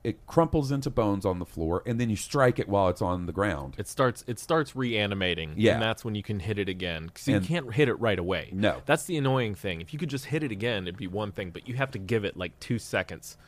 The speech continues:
Speaker 1: Yep.
Speaker 2: before you can hit it again to actually kill it.
Speaker 1: And so I get in there, and I'm like, "Oh, great, skeletons. Well, I know how to handle them." And they just keep coming back and back, and I'm like, "I can't figure it out. I can't
Speaker 2: <laughs>
Speaker 1: fucking figure out why I can't kill these skeletons."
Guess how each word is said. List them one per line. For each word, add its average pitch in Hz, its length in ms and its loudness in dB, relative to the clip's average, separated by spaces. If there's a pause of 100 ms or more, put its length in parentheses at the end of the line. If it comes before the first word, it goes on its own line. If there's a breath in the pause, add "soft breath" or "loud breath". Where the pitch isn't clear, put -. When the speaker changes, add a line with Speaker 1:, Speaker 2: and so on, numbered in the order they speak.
Speaker 1:
Yep. 98 220 2 (160)
Speaker 2:
before 127 220 0
you 120 100 2
can 113 140 -4
hit 110 180 2
it 101 100 -2
again 92 240 -2
to 85 60 -6 (200)
actually 92 340 -4
kill 78 280 -6
it. - 140 -20 (720 soft breath)
Speaker 1:
And 110 300 4
so 123 160 4
I 107 40 6
get 117 220 4
in 113 120 2
there, 113 120 2
and 107 60 4
I'm 101 80 0
like, 90 200 -2
"Oh, 87 220 2
great, 73 320 -8
skeletons. 73 580 -2
Well, 92 140 4
I 87 40 0
know 90 180 0
how 80 160 0
to 73 80 -2
handle 67 300 -6
them." 52 240 -14 (760 soft breath)
And 95 300 0 (480)
they 98 100 0
just - 220 -8
keep - 180 -10
coming 76 300 -4
back 76 360 -4
and 82 120 -4
back, 104 260 2
and 98 100 -6
I'm 107 140 -4
like, 113 220 -4
"I 135 100 0
can't 156 480 0 (140)
figure 135 360 2
it 127 80 2
out. 139 360 4
I 113 80 2
can't 135 360 0
Speaker 2:
<laughs> - 160 -16
Speaker 1:
fucking 135 420 0
figure 113 420 0
out 98 200 2
why 92 160 2
I 92 40 0
can't 92 280 -6
kill 92 180 0
these 80 180 -4
skeletons." 90 680 -4